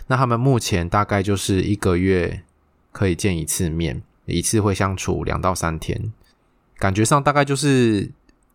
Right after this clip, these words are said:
那个放假的时候吧，就一个假日这样子。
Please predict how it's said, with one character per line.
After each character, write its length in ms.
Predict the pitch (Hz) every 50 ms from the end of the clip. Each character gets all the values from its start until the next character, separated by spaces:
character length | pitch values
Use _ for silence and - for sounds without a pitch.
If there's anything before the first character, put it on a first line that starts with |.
| _ -
那 100 | 110 107
个 200 | 92 98 87 87
放 260 | - 139 117 98 95
假 160 | - 110 98
的 80 | 92 90
时 220 | 87 - - -
候 160 | 85 90 90
吧， 300 | - - - - - - - -
就 100 | - -
一 80 | 95 92
个 100 | - 90
假 220 | 85 - 92 82 80 80
日 160 | 82 80 76
这 100 | - 67
样 140 | 64 65 -
子。 160 | - -